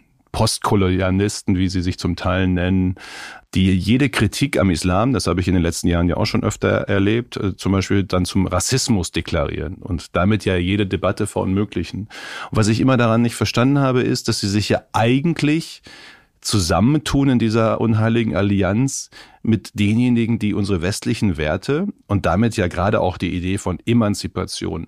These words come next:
Aufklärung, Minderheitenschutz in Frage stellen. Und als auch schwuler Mann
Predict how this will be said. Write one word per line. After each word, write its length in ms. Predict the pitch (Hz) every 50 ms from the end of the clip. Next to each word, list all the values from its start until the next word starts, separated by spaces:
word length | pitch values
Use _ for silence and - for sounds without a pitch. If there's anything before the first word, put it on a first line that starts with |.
| - -
Aufklärung, 800 | 104 117 117 - - - - - 85 80 80 80 87 85 82
Minderheitenschutz 1500 | 90 107 127 160 196 214 208 175 - 101 85 78 90 95 98 95 - 92 92 90 - - - 120 - - - - - - - - - - - - -
in 140 | - 104 95
Frage 340 | - 104 110 165 240 240 -
stellen. 440 | - - - - 64 65 - - - - - - - - - -
Und 260 | - - 107 110 - -
als 320 | 104 107 - - - - -
auch 160 | - 107 -
schwuler 340 | - - 107 110 120 127 123
Mann 400 | 104 95 90 101 117 139 147 123